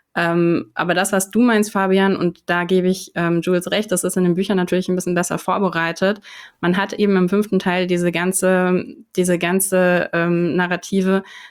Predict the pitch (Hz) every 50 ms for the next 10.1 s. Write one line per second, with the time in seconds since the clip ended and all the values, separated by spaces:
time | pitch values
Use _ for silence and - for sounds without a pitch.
0 | _ _ - 175 175 175 170 - - _ - 175 175 185 185 196 202 196 202 202
1 | 196 190 190 - - 180 180 180 180 175 175 170 - - - 175 170 175 185 185
2 | 185 180 175 175 175 175 175 170 - - - - - 175 - 175 175 - 190 214
3 | 226 196 190 185 165 175 175 - 196 185 - - 202 - - 170 131 170 175 165
4 | - - 170 - - 165 - - 180 - 180 185 175 175 165 185 214 277 - -
5 | - - - - - - 185 190 202 - - 180 175 180 175 180 180 180 190 190
6 | 175 185 220 220 196 180 170 - 175 180 175 175 170 170 170 175 170 170 170 165
7 | 165 165 - - - - 175 170 170 175 175 175 170 170 170 165 175 170 175 190
8 | - - 175 170 - 180 175 170 170 170 165 165 - - 196 196 196 190 180 170
9 | - - - - - 180 175 170 170 165 165 160 156 - 156 156 156 196 262 -
10 | -